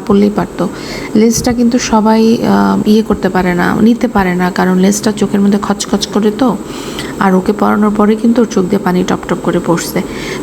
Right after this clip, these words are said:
তো এটা হয়তো ওকে সবসময় খচখচ করছে, সেই জন্য ও একটু চেহারাটা কালো করে ছিল। আর আসলে বুঝতেই পারতেছিল যে সময় চলে আসছে,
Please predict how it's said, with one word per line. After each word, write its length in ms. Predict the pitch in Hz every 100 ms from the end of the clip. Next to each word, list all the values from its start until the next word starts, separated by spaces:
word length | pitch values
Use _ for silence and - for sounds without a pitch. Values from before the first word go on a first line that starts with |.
| -
তো 140 | 226 -
এটা 200 | 226 226
হয়তো 380 | 233 233 262
ওকে 160 | 226 233
সবসময় 480 | 220 202 - 214 220
খচখচ 460 | 214 208 - 208 -
করছে, 400 | 214 208 - 226
সেই 160 | 220
জন্য 320 | 208 196 196
ও 120 | 202 196
একটু 580 | 208 - - 262 262 247
চেহারাটা 340 | 233 208 208
কালো 260 | 202 196 190
করে 300 | - 196 202 202
ছিল। 340 | - 208 202 233 - - - - -
আর 160 | - 185
আসলে 540 | 196 208 240 240 240 254 - 240
বুঝতেই 340 | 226 - 254
পারতেছিল 680 | 233 208 220 208 214 208 196
যে 300 | 202 190 190
সময় 400 | - 226 220 220
চলে 280 | 220 208 196
আসছে, 440 | 180 - - 190